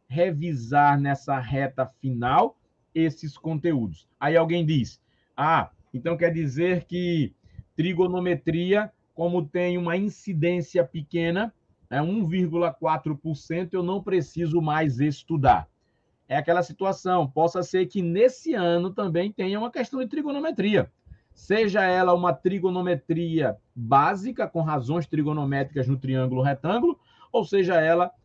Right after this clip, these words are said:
associada, tá certo, a raz-, as, é, trigonometria num triângulo qualquer, lei dos senos, lei dos cossenos.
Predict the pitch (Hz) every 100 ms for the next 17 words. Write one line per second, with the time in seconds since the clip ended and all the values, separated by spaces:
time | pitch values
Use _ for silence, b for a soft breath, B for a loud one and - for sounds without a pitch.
0 | - 165 160 165 - 147 135 139 147 139
1 | 131 131 143 151 - _ 143 156 156 -
2 | - 135 135 113 127 127 113 _ _ _
3 | 123 123 151 151 160 156 139 135 147 147
4 | 139 143 143 156 147 131 117 110 131 113
5 | - 127 135 127 131 - 151 147 147 127
6 | 78